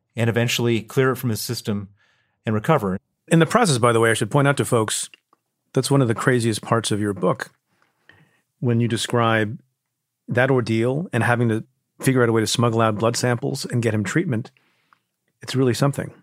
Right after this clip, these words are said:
Speaker 1: He had acquired a British passport, having studied at Cambridge and various other places. So he, he was a dual citizen, Britain and Russia.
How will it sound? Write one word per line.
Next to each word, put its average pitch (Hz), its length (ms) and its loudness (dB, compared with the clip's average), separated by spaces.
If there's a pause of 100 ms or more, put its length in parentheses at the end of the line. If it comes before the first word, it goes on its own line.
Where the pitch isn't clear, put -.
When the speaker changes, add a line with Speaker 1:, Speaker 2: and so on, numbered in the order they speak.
(340)
Speaker 1:
He - 100 0
had 147 80 4
acquired 156 440 0
a - 20 -4
British 127 400 0
passport, 127 580 -2
having 107 300 -4
studied 117 580 0 (120)
at 113 160 -6
Cambridge 113 560 -2 (280)
and 110 300 0
various 110 260 0
other 127 140 2
places. 107 540 -4 (300)
So 156 120 -2
he, 135 140 0
he 139 100 -2
was 135 200 -2 (200)
a 123 100 -2
dual 127 260 0
citizen, 156 360 -2
Britain 117 300 -4
and 107 120 -4
Russia. 113 400 -2